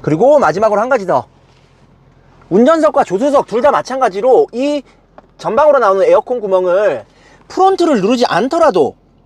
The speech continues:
프론트를 누르지 않고 바람이 그냥 앞으로 나오게 해놓더라도 이 에어컨 구멍을 바깥쪽으로 이렇게 조절을 해놓으시면 이게 바람이 여기로 가게 됩니다. 옆유리로. 이렇게 향해서 갑니다. 그래서 또 옆유리에 김서림이 생길 수 있습니다. 그래서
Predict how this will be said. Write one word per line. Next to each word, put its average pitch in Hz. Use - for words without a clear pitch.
프론트를 269
누르지 185
않고 151
바람이 170
그냥 160
앞으로 151
나오게 180
해놓더라도 208
이 214
에어컨 208
구멍을 156
바깥쪽으로 202
이렇게 202
조절을 147
해놓으시면 151
이게 180
바람이 170
여기로 175
가게 120
됩니다. 107
옆유리로. 117
이렇게 175
향해서 156
갑니다. 117
그래서 247
또 143
옆유리에 143
김서림이 147
생길 208
수 -
있습니다. 143
그래서 185